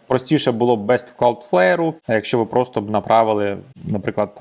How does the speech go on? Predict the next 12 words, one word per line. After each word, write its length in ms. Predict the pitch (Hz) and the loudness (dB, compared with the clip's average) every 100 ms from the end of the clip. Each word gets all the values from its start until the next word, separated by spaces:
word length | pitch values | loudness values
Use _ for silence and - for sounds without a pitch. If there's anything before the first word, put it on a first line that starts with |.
| 107 | -4
з 280 | 107 107 - | -2 -2 -4
Україна 400 | 117 127 117 107 | -2 2 2 0
ком 180 | 107 113 | -2 0
ю 140 | 113 | 2
ей, 240 | 139 139 - | 2 0 0
а 160 | 113 | 0
запис, 460 | 117 156 156 151 - | 2 0 0 -4 -4
то 100 | 110 | -4
вона 200 | 107 110 | 0 -2
була 280 | 104 104 107 | 0 0 0
б, 60 | |
наприклад, 420 | 110 92 110 95 | -2 -4 -4 -4